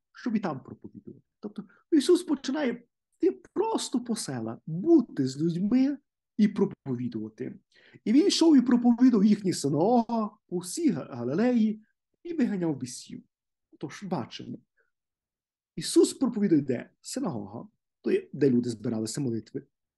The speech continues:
Будинок, хата, то є цим центральним місцем. Він проповідує Слово Боже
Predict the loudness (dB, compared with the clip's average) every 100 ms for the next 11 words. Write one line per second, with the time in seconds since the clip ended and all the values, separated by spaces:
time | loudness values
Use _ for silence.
0 | _ _ -10 2 4 6 6 4 0 -4
1 | 0 0 0 -6 -12 -8 -2 0 0 0
2 | -2 -2 -10 -2 0 0 2 2 2 0
3 | -2 -4 -8 -10 -10 -8 -10 _ _ _
4 | _ 0 0 2 0 0 0 0 2 2
5 | 0 -6 -8 -10 -8 -6 -4 -4